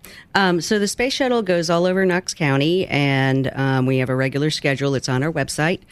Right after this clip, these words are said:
And, um, you know, we're trying to get closer for people who may have some transportation issues. Um, and, you know, we, we mostly are in county parks and libraries and stuff like that. So, um, keeps us visible and gets us to where people need us.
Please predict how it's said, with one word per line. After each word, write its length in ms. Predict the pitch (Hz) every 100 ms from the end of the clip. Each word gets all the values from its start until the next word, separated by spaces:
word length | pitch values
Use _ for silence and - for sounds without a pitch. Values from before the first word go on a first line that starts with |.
| - - -
And, 640 | 131 135 131 131 127 127 -
um, 240 | 131 131
you 100 | 123
know, 80 | 147
we're 60 | 151
trying 320 | - 202 190
to 80 | 175
get 160 | 160
closer 580 | - 160 156 175 175 175
for 300 | 160 156 139
people 340 | 147 156 147 147
who 300 | 151 143 139
may 160 | 131
have 180 | 143 120
some 160 | 147 135
transportation 640 | 147 131 123 143 139 147
issues. 480 | 139 - 156 196 247 -
Um, 480 | 131 127 127 123 135 - - - -
and, 480 | 127 127 120 120 117 - _ _
you 80 | 131
know, 100 | 120
we, 160 | 123 - _ _ -
we 360 | 120 123 123
mostly 440 | 120 127 123 143 135
are 100 | 131
in 160 | 131
county 260 | 131 147 143
parks 500 | 170 170 - - -
and 460 | 143 143 147 143 - - -
libraries 500 | 131 143 147 151 151
and 100 | 156
stuff 180 | 147 147
like 180 | 147 143
that. 280 | 160 180 -
So, 460 | - 143 131 135 135 -
um, 200 | 131 131
keeps 220 | 131 165 -
us 120 | 147
visible 500 | 156 175 202 320 302
and 460 | 139 135 123 117 120
gets 180 | 151
us 120 | 151 -
to 100 | 147
where 180 | 147
people 280 | 147 147 135
need 180 | 143 170
us. 240 | - -